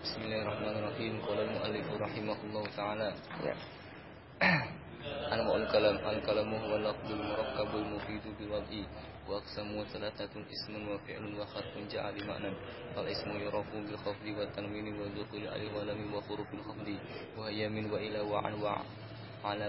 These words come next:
Speaker 1: wa fi wa ruba wal lam wal kaf wal kaf wal ba wal lam.
Speaker 2: Ya.
Speaker 1: Wa hurufil khafdi at-, wa
Speaker 2: Huruful qasami.
Speaker 1: Wa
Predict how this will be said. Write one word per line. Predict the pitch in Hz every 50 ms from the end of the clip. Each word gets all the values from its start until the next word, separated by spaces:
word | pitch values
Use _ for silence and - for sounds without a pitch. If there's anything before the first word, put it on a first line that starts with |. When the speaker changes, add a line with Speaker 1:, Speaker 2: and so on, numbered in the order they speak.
| 101
Speaker 1:
wa | 104 104 101 -
fi | 113 110 107
wa | 101
ruba | 101 107 107 107 107 104 104
wal | 104 104 104 104 104 98 - - - - - - - - - - -
lam | - 107 107 110 110
wal | 104 104 101 104 - - -
kaf | - - - - - - - - - - 113
wal | 110 110 107 107 104 104 104 98 - - - - - - - - - - - - - - - - - - -
kaf | 113 113 - - - 110
wal | 107 104 104 101 101 104 -
ba | 113 110 95 - 110
wal | 104 101 101 101
lam. | 107 110 101 92 - - - - - -
Speaker 2:
Ya. | 107 - - - - - - - - - - - - - - - - - - - - - - - -
Speaker 1:
Wa | 110 - -
hurufil | - 107 104 - - 104
khafdi | - 113 110 - 107 110 113 -
at-, | - - - - - - 101
wa | 107 104 - - 107 - - - -
Speaker 2:
Huruful | 110 104 107 110 113 - 98 92
qasami. | - 104 104 - - 104 95 101
Speaker 1:
Wa | 110 107 107